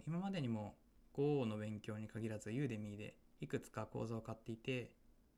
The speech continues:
えっと、ちゃんと終わらせたものもあれば、<laughs> 終わらせられなかったものもあったり、そもそも買ったけど、<laughs> 一回も開いてないものとかいろいろありますけど、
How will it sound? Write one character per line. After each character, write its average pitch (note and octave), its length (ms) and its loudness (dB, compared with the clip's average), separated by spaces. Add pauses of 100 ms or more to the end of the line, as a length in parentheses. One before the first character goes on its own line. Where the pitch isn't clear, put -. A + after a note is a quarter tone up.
(320)
え A#2 100 -4
っ - 40 -4
と、 A2+ 200 -4
ち - 80 -4
ゃ D#3+ 60 4
ん E3 60 0
と E3 100 2
終 D#3+ 60 4
わ D3+ 40 2
ら D#3 80 0
せ D#3 120 -12
た D#3 100 0
も D3 140 2
の D3 260 -2 (200)
も A#2 180 2
あ A2+ 40 2
れ A#2 80 0
ば、 G#2 380 2 (260)
<laughs> - 240 -20
終 B2 100 0
わ C#3 60 2
ら D3+ 80 -2
せ D3+ 120 0
ら C#3 100 4
れ D3 80 2
な D3+ 100 2
か D3+ 100 -2
っ - 60 -12
た A2+ 100 -4
も G#2+ 80 -2
の G#2+ 100 -2
も G2+ 200 -6 (720)
あ - 80 -4
っ - 60 -10 (100)
た - 80 -6
り、 A2 140 -4
そ F3 120 0
も D#3+ 60 2
そ C#3+ 120 -2
も A2+ 100 0
買 B2+ 160 0
っ - 20 -14 (120)
た E3+ 100 -2
け C#3+ 120 2
ど、 A2+ 100 0 (380)
<laughs> - 220 -14
一 A#2 100 -2
回 - 180 -2
も E3 100 2
開 E3 200 4
い - 20 -4
て D3 100 0
な A#2 80 2
い A#2 40 2
も A2 120 0
の A2 80 -2
と A2 100 -4
か - 160 -4
い A2 60 -2
ろ B2 100 2
い - 20 0
ろ B2 100 2
あ A#2+ 40 2
り B2 60 0
ま B2 180 -2
す A2 360 -2 (1300)
け A#2+ 240 -2
ど、 C#3+ 320 0